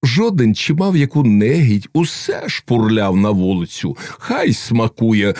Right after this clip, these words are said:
любуючи прохожа чи донесхочу. От де опинився Бульба. Рудий жид з ластовинням, як сороче яйце, виткнувшись з вікна, заджерготав до Янкеля по своїй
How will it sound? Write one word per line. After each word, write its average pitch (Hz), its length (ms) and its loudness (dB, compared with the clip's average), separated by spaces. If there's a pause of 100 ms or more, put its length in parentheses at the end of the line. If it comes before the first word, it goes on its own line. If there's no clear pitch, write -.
(180)
любуючи 113 640 2
прохожа 113 540 -2
чи - 160 -2
донесхочу. - 1040 -4 (920)
От 123 340 0
де 135 260 2 (120)
опинився 107 800 0
Бульба. 76 840 -8 (800)
Рудий 98 420 0
жид 92 440 -2
з 95 160 -10
ластовинням, 107 1080 0
як - 220 -4
сороче 90 460 -4
яйце, 98 580 -2 (600)
виткнувшись 117 1120 -2
з 98 160 -2
вікна, 104 600 0 (280)
заджерготав 165 920 2
до 135 120 2
Янкеля 160 560 2
по 143 180 -4
своїй 127 520 0